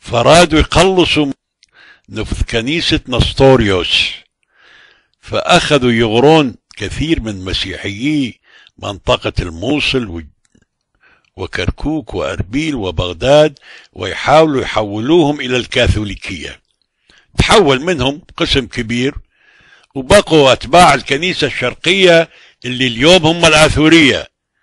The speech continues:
الآثوريين. الكنيسة الشرقية اللي من، اللي مقر البطريرك في شيكاغو، ومنهم في أستراليا. هذول اللي بقوا نستوريوس،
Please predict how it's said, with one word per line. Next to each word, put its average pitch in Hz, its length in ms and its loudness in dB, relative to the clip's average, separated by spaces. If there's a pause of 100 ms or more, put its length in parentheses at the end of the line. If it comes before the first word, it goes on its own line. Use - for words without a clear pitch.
(640)
الآثوريين. 131 920 0 (800)
الكنيسة 135 520 -2
الشرقية 120 600 -2
اللي 92 180 -8
من، 123 200 -4 (320)
اللي 117 240 -4
مقر 143 440 2
البطريرك 135 720 2
في 139 200 -4
شيكاغو، 127 720 2 (1300)
ومنهم 147 500 2
في 143 380 4
أستراليا. 127 760 2 (1040)
هذول 131 320 4
اللي 117 160 0
بقوا 147 360 0
نستوريوس، 127 880 2